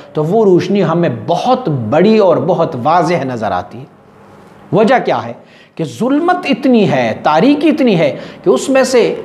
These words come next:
کوئی چھوٹی سی روشنی کی کرن بھی ہمیں بہت بڑا نظر آ رہا ہوتا ہے۔ اب دوسرے ایک وجہ اور بھی موجود ہے۔ روح نفس کی تابع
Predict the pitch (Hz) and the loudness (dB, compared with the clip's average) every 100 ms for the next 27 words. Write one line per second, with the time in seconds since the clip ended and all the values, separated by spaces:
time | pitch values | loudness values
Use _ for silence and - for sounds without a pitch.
0 | - - - 220 - - 392 415 403 277 | -14 -8 -2 0 -2 -2 0 2 2 0
1 | 277 247 214 196 226 208 190 - 202 240 | 2 2 2 2 2 2 0 0 2 2
2 | 233 185 180 160 170 156 113 147 175 208 | 2 0 -2 -2 -4 -6 -6 -6 -4 -4
3 | - 127 117 185 190 180 143 135 131 123 | -4 -4 0 2 2 0 -4 -6 -6 -4
4 | 120 104 101 92 90 - - - _ _ | -4 -4 -6 -8 -12 -14 -18 -20 _ _
5 | _ _ - - - 208 285 294 277 240 | _ _ -20 -10 0 2 4 2 0 -2
6 | 190 170 156 - - 190 156 131 117 107 | -2 -2 -2 -4 -2 -2 -2 -6 -8 -12
7 | 107 87 - _ _ _ _ _ _ - | -14 -16 -20 _ _ _ _ _ _ -20
8 | - - - - - - - - - - | -20 -20 -20 -20 -20 -20 -20 -20 -20 -20
9 | - - - - - - 151 208 311 330 | -20 -20 -20 -20 -20 -6 2 4 6 4
10 | 277 - - - - _ _ _ _ _ | 2 -4 -14 -20 -20 _ _ _ _ _
11 | _ _ 131 226 196 - - 196 196 - | _ _ 0 0 0 -4 -6 -6 -4 -2
12 | 165 226 | 0 0